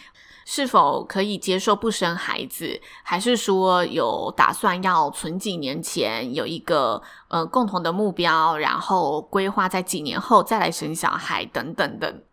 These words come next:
这个文章里面呢，这一个所谓的卡友，他就呢分享了这一些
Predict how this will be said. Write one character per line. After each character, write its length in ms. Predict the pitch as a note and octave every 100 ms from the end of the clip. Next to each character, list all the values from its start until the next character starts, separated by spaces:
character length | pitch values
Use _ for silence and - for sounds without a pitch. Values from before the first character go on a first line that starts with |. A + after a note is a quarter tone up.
| _ -
这 160 | D4+
个 100 | C#4
文 220 | A3+ F#3+
章 340 | F3+ F#3+ F#3+ F#3+
里 140 | C3
面 320 | B2 G3+ D#3+
呢， 260 | C#3+ A#2+ C3+
这 160 | F3 F#3
一 140 | F3+
个 500 | D#3+ A#2 C2+ - - G3
所 220 | - C#3+
谓 160 | F#3+
的 120 | - C#3+
卡 360 | - D#3 D#3
友， 400 | A#3+ A3+ - - -
他 160 | - F#3+
就 180 | G#3 G3
呢 220 | E3+ F#3+ -
分 240 | G#3+ A3+
享 220 | A3+ F3+
了 100 | B2+
这 160 | D#3+ F#3+
一 160 | F#3+ G3
些 400 | - E3 D#3+